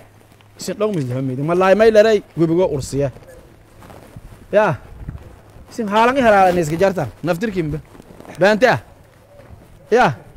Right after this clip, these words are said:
Lan si hun fikiraaw. Walaa un hati sheegan ini ka dhaga ma fadaw ya siin ka jar. Ya.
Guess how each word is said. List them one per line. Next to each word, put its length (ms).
Lan 120
si 120
hun 220
fikiraaw. 400
Walaa 180
un 80
hati 200
sheegan 360
ini 140
ka 100
dhaga 220
ma 120
fadaw 340
ya 100
siin 180
ka 60
jar. 200
Ya. 240